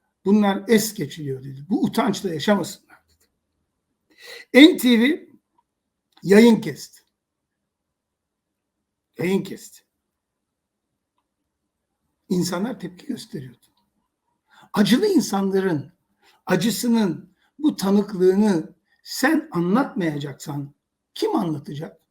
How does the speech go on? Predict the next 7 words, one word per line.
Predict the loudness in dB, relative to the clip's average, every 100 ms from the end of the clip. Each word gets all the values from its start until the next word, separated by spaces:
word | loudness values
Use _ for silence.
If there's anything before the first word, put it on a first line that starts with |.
| _ _ _ _ _ _ _ _ _ _ _ _ _ _ _ _ _ 2
Devam. | 4 4 0 -10 _ _ _ _ _ _ _ _ _ _ _ _ _ _ _ _ _ _ _ _ _ _ _ _ _ _ _ 0
"Depremzede | 2 2 0 -2 -2 -4 -4
canlı | -2 -2 -2
yayında | -2 -2 0 2
yalnız | 4 4 4 0 -4
bırakıldık." | -8 -8 -12 -14 -16 -12
dedi. | -8 -8 -8 -16